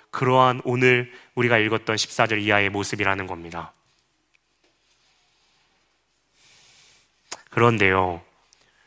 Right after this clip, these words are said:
오늘 그렇게 스토리가 끝나야 하는 이야기 가운데 하나님 말씀이 여기서 끝나지 않습니다. 여러분, 도둑도 "내가 몇 시에 너희 집 털러 갈게." 이렇게 예고하고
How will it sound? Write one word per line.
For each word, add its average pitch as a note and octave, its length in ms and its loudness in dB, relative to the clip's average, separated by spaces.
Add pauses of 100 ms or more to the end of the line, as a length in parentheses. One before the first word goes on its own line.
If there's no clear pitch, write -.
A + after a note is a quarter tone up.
(560)
오늘 A#2 240 2
그렇게 A#2+ 400 2
스토리가 B2 480 2
끝나야 D#3 560 2
하는 A2 640 -2
이야기 A2 340 -2
가운데 F2+ 640 -8 (400)
하나님 A#2 260 -4
말씀이 G2 400 -4
여기서 F#2 300 -6
끝나지 G#2 440 -6
않습니다. E2+ 600 -10 (1900)
여러분, B2+ 300 2
도둑도 C3 1000 4
"내가 B2 720 4 (680)
몇 C3+ 160 4
시에 D#3+ 320 4
너희 C3 180 2
집 B2+ 160 -2
털러 D#3 260 0
갈게." A#2+ 360 0
이렇게 G#2+ 300 -4
예고하고 G#2 840 -4